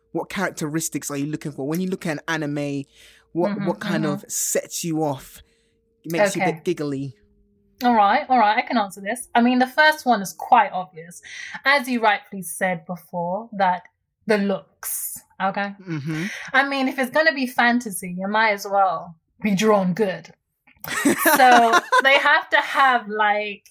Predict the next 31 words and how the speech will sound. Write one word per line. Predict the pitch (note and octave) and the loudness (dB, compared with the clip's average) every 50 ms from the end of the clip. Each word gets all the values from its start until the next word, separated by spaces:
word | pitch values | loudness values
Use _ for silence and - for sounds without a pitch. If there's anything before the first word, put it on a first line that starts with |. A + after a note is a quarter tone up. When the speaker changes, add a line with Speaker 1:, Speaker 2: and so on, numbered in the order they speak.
| _ - | _ -4
Speaker 2:
you | A#3 C#4 D4 C#4 | -2 -2 0 2
know, | B3+ A#3 G#3+ G#3 G#3 G#3 G#3 A#3 - - - - - - - - - | 2 2 4 2 2 0 -2 -6 -10 -16 -20 -20 -20 -20 -18 -6 0
the | B3 | 0
mysterious | A3+ A3+ A3 - - - - C#4 C4+ C4+ C4+ C4+ C4 B3+ B3 B3 - | 2 2 2 0 -2 0 2 2 4 4 4 4 2 2 2 2 2
eyes, | - A3+ A3+ A3+ A3 A3+ A3+ A3 A3 A3+ A3+ - - - - - - _ _ _ _ _ _ - | 4 4 4 6 4 2 2 0 -2 -4 -6 -8 -12 -12 -12 -14 -16 _ _ _ _ _ _ -4
you | A#3+ A#3 A#3 | -2 0 0
know, | A3 G#3+ G#3+ G#3+ G3+ G3+ _ _ _ _ _ _ _ _ _ _ - | 2 2 0 0 -4 -6 _ _ _ _ _ _ _ _ _ _ -2
the, | A#3+ A#3 A3 A3+ - | -2 -2 -2 -2 -4
the | A3 | -6
cute | A3 - - - D4 C4+ A#3+ | -4 -4 -2 -2 -2 -2 -4
face, | - - - C4+ C4 B3 A#3+ B3+ C4 - - - - - - - - _ _ _ _ _ _ _ _ - | -6 -2 2 2 2 2 2 -2 -4 -8 -10 -8 -8 -10 -10 -12 -16 _ _ _ _ _ _ _ _ -4
you | - A3+ | 0 2
know, | A3+ G#3+ A3 A3 A3 | 2 2 2 0 -2
the, | G#3+ A3+ A3 | -6 -8 -6
just | - B3 B3+ - - | -6 -6 -6 -4 -4
the, | B3 A#3 A3+ | -6 -4 -4
the, | - A#3 A3 - | -4 -8 -8 -8
the | - B3 | -10 -4
kind | - D4+ D4+ D4 | -2 0 0 0
of | C#4 B3 | -2 -4
source | - - - - C4+ C4 B3+ C4 | -6 -6 0 2 2 2 2 0
of | A#3+ - | -4 -6
perfection. | G#3+ G3+ - - G#3 F#3 - F#3+ G3 | -8 -6 -4 -4 -4 -4 -4 -4 -2
And | G3+ A#3 D4+ | 2 2 4
that | E4 D#4 D#4+ | 2 2 2
kind | - D#4+ D#4 | 0 0 2
of | A#3 A#3 | 0 0
can | - C#4 B3 A#3+ | 0 2 2 4
look | A#3 A#3 A#3 - - | 2 2 0 -2 -4
different | A3 G#3+ G#3 - G#3+ G#3+ A3+ A#3 - | -4 -4 -4 -2 -4 -4 -4 -4 -6
for | - G#3+ | -6 -4